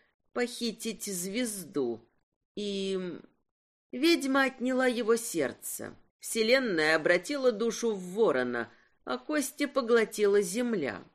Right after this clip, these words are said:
О, его бренные кости!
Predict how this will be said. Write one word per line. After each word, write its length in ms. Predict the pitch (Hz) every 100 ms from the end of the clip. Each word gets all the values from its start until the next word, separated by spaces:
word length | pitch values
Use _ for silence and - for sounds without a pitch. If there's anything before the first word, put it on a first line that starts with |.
| _ _ _ _ _
О, 200 | - 349
его 400 | 330 294 240 247
бренные 760 | 190 196 233 233 208 196 180 170
кости! 800 | - 175 165 - - - 110